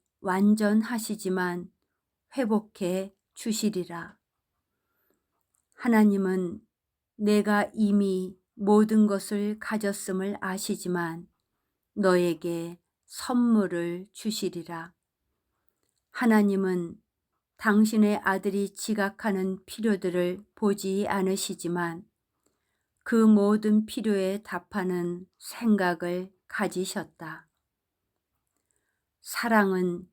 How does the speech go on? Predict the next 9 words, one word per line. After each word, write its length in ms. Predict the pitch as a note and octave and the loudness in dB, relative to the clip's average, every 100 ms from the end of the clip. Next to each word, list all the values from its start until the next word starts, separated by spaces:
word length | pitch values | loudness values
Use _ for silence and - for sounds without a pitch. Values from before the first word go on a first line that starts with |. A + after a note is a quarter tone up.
| _ _ _ _ | _ _ _ _
줄 240 | - A#3 G#3+ | -4 0 0
수밖에 560 | - A3 F#3 F3 - | 0 0 0 -2 -6
없으며 880 | F#3 E3+ - - F3+ F3 E3+ E3 E3+ _ _ _ _ _ _ _ _ | -6 -6 -10 -8 -6 -6 -6 -10 -16 _ _ _ _ _ _ _ _
하나님의 680 | - A#3+ G#3+ G#3 G#3 G3 F3+ | -2 4 6 6 4 2 0
이름으로 540 | G#3 G3 F#3+ F#3 F#3 | 0 0 0 -2 -4
주어지는 640 | F#3 - G3 F#3 F#3 F3+ F3 | -6 -2 -2 -2 -4 -4 -4
것은 540 | E3 E3 F#3+ F3 F3 - _ _ _ _ _ _ | -6 -8 -8 -6 -8 -14 _ _ _ _ _ _
형식의 760 | - - B3+ B3 A#3 G3+ G3+ G3+ | -10 0 2 2 0 0 2 0
세상에서 960 | - A3+ G#3+ F#3+ F3 E3 - E3+ E3+ | -4 -6 -2 -2 -2 -6 -8 -10 -12